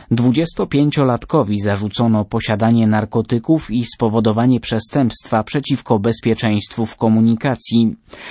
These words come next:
Teraz sąd zdecyduje o areszcie. Kierowca miejskiego autobusu linii sto osiemdziesiąt jeden uderzył w cztery zaparkowane pojazdy i latarnie. Jedna osoba,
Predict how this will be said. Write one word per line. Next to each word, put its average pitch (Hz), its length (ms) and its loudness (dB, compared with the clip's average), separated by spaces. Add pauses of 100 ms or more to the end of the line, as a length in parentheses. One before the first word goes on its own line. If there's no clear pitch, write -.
(260)
Teraz 151 280 0 (200)
sąd 113 280 0
zdecyduje 110 880 0
o 113 160 -4
areszcie. 113 680 0 (560)
Kierowca 110 480 0
miejskiego 104 640 0
autobusu 107 600 0
linii 117 360 4 (100)
sto 139 180 -4
osiemdziesiąt 110 800 0
jeden 110 440 4 (340)
uderzył 131 420 2
w - 100 -12
cztery 151 440 0
zaparkowane 113 760 0
pojazdy 113 580 0
i 117 160 -2
latarnie. 110 720 0 (540)
Jedna 110 440 2
osoba, 107 480 0